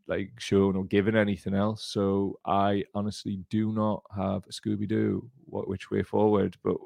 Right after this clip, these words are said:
I'm certainly tired of waiting around in limbo for Jeremy to pull the trigger on something. Um, that I know to be true. Just about to have a drink, two seconds. See what's going on in the comments. What, who's a boot?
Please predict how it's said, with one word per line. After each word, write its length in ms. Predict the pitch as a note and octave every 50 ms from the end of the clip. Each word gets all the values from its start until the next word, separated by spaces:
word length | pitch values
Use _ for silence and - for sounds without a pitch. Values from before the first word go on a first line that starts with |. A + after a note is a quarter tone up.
| - -
I'm 280 | G2 G2 G2 G2+ F#2 - _ _
certainly 360 | - - - A2+ A#2 G#2+ A2+
tired 280 | G#2 - A2 G#2 G#2 G#2
of 80 | G2
waiting 180 | G#2+ A2 A2 G#2+
around 240 | A2 G#2+ G#2+ G#2 F#2+
in 80 | F#2
limbo 420 | G2 G2+ G#2+ A2+ A2 G2+ G#2+ G#2+ G#2
for 120 | - - -
Jeremy 380 | A2 G#2 G#2+ A2 A2+ A2 G2
to 80 | - -
pull 200 | - - G2 G2
the 60 | G2
trigger 340 | - - G#2+ G#2 F#2+ G2+ G2+
on 100 | G2+ G2+
something. 540 | - - G#2 G2 G2+ - - G#2+ A2 A2 - _ _ _ _ _ _ _ _ _ -
Um, 320 | F#2 G2 F#2+ F#2+ F2+ F#2 G2 - _ _ _ _ _ -
that 280 | F#2 F2 G#2+ A#2 B2 -
I 60 | B2+
know 180 | A2+ A#2 A2+ -
to 80 | -
be 100 | G#2+ A2
true. 280 | - - G#2+ G2 F#2+ F2
Just 160 | - - -
about 140 | - G#2+ G#2
to 60 | F#2+
have 80 | G#2+ G#2
a 40 | F#2+
drink, 260 | F2+ G2+ F#2+ F2+ -
two 180 | - G#2 G#2
seconds. 360 | - - G2 E2+ F2+ F#2 F#2+ _ _ _ _ _ _ _ _ _ _ _ _ _ _ _ _ _ _ _ _ _ _ _ _ - _ _ _ _ _ _ _ _ _ _ _ _ _ _ _ _ _ _ _ _ _ _ - - _ _ -
See 180 | - - B2
what's 200 | G#2+ G#2 G2+ -
going 360 | - - A2 G#2 G#2 G#2 G2+ G#2
on 140 | G#2 G#2
in 140 | G#2 - A2
the 80 | G#2 G2+
comments. 600 | - - A2 G#2 G#2+ G#2 G2+ G2 - - - - _ _ _ _ _ _ _ _ _
What, 160 | - G2+ - -
who's 220 | G#2+ G#2+ G#2+ G2+
a 60 | G#2 F#2+
boot? 500 | F#2+ G#2+ G#2 G#2 G2+ G2 G2 - -